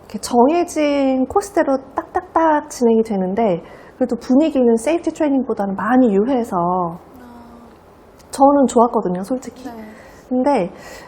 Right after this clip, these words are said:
Speaker 1: 요 서비스 트레이닝을 어떻게 하면 통과할 수 있을까라고 궁금증을 가지실 법도 한데
Speaker 2: 네.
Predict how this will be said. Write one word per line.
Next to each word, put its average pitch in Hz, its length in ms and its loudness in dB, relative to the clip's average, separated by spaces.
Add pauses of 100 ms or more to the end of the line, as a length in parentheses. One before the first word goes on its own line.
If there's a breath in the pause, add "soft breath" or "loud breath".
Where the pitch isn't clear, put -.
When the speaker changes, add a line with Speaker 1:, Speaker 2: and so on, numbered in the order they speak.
(180)
Speaker 1:
요 247 60 2 (920)
서비스 311 1500 2
트레이닝을 302 400 0 (120)
어떻게 277 280 -2
하면 247 260 2
통과할 330 380 0
수 285 140 -6
있을까라고 214 800 4 (120)
궁금증을 254 640 0
가지실 214 500 -6
법도 - 240 -6
한데 220 480 -2 (180)
Speaker 2:
네. 220 140 -18